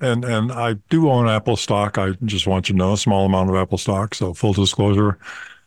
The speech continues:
But I think perhaps they've looked at it and, like Michael said, have said, "Holy shit, this is, this is bad.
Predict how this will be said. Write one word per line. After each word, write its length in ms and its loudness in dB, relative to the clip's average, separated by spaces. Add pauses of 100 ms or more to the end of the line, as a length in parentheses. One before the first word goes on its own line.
(540)
But 340 0 (320)
I 160 2
think 240 2
perhaps 380 2
they've 160 4
looked 200 2
at 140 2
it 160 -2
and, 240 0
like 160 0
Michael 280 0
said, 360 -2 (140)
have 200 0
said, 200 0
"Holy 280 2
shit, 300 0
this 220 -2
is, 200 -2 (380)
this 240 -2
is 120 2
bad. 420 2